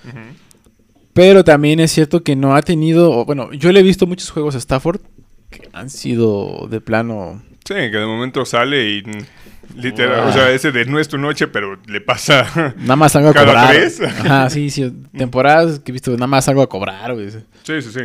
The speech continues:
Speaker 2: Yo te
Speaker 1: Sí.
Speaker 2: pregunto, a ver, yo te pregunto, vamos a, vámonos, dejémonos de cosas. ¿Pierde el invicto?
Speaker 1: se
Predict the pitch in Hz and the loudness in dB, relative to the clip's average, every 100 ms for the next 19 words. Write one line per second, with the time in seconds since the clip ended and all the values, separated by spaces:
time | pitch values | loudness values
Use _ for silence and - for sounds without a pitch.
0 | - - 254 269 165 160 156 143 135 226 | 0 2 4 6 8 8 10 8 8 6
1 | 180 160 185 311 208 208 285 240 185 170 | 2 0 0 0 2 2 4 4 2 -2
2 | 311 - 320 180 110 113 107 120 120 - | -4 -2 0 0 0 -2 -2 -4 -6 -10
3 | _ _ - 196 247 247 208 180 165 185 | _ _ 4 8 10 10 10 8 6 4
4 | 226 370 - _ _ _ _ _ _ _ | 4 2 0 _ _ _ _ _ _ _
5 | _ _ _ _ _ _ _ _ _ _ | _ _ _ _ _ _ _ _ _ _
6 | _ _ _ _ _ _ _ _ _ _ | _ _ _ _ _ _ _ _ _ _
7 | _ - - - - - - - - - | _ -8 -4 -4 -4 -6 -8 -10 -12 -14
8 | - | -16